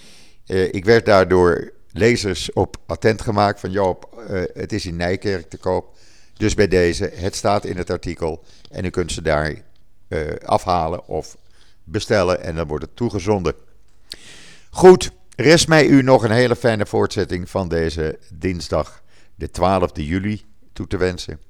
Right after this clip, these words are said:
We hebben gisteren natuurlijk allemaal genoten van het voetbal. Het was hier een latertje, want we leven natuurlijk een uur later. Dus voordat Joop naar bed ging, was het toch half twee Israëlische tijd. Maar goed,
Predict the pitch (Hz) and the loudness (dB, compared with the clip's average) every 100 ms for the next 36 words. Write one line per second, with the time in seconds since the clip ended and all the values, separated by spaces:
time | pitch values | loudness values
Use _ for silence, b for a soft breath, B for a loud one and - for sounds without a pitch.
0 | - - - - - - - - 92 - | -20 -20 -20 -20 -20 -20 -16 -6 -4 0
1 | 120 110 98 87 101 87 90 82 78 78 | 0 0 -4 -2 -2 -2 -2 -2 -4 -8
2 | - 90 95 87 92 80 82 - 90 78 | -8 -4 -2 -4 -4 -8 -8 -8 -6 -6
3 | - 82 80 - - - 120 90 101 95 | -10 -6 -6 -8 -16 -6 -4 2 4 4
4 | 92 - - b b b b b - 90 | -2 -18 -20 b b b b b -14 -10
5 | 101 117 104 90 90 95 113 120 127 - | -6 -4 -4 0 0 -2 -4 -2 -2 -2
6 | - 95 87 - 98 101 - - 98 101 | 0 0 0 -6 -4 -4 -6 -8 -2 0
7 | 87 85 82 90 82 92 92 85 85 85 | 0 -2 -4 -4 -2 -2 -2 0 0 -2
8 | 104 101 85 87 - - - 101 87 82 | -6 -10 -10 -12 -16 -20 -12 -10 -8 -6
9 | 90 82 78 90 95 - 82 76 90 90 | -6 -6 -8 -8 -8 -10 -12 -12 -10 -10
10 | 92 - 95 - 85 85 - 107 113 120 | -10 -10 -10 -8 -10 -10 -8 -4 -4 -4
11 | b b b - 120 117 120 101 - - | b b b -8 -6 -2 -2 -2 -6 -6
12 | 101 98 - 117 131 151 | -4 -4 -6 -6 -2 -4